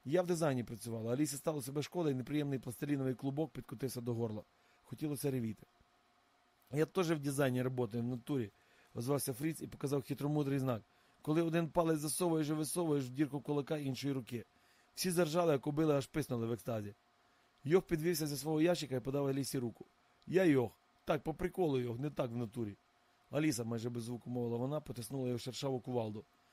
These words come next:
Композитор змінився в кольорі на бліду поганку, яку найчастіше зустрічаєш біля сільських виходків, і привітався. «Композитор,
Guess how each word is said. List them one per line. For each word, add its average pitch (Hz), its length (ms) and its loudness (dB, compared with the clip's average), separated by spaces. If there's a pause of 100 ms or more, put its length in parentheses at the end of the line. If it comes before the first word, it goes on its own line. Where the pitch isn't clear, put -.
(280)
Композитор 175 500 0
змінився 175 400 0
в 151 60 -4
кольорі 165 320 4
на 147 100 0
бліду 143 260 0
поганку, 139 460 -2
яку 127 220 -4
найчастіше 131 460 -6
зустрічаєш 131 760 -4 (460)
біля 139 320 4
сільських 135 480 -6
виходків, 131 680 -4
і 151 60 -6
привітався. 131 580 -4 (440)
«Композитор, 165 600 -2